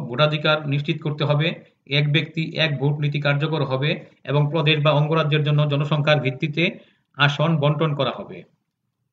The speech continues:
খতে আমরা দেখতে পাই জাতীয় পরিষদ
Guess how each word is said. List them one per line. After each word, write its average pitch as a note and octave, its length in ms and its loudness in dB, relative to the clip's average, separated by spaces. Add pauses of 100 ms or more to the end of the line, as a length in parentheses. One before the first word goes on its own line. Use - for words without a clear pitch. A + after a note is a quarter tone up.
(1500)
খতে D3 400 0
আমরা E3+ 200 4
দেখতে D#3+ 280 -2
পাই D#3 160 0
জাতীয় C#3+ 340 2
পরিষদ D#3+ 320 -2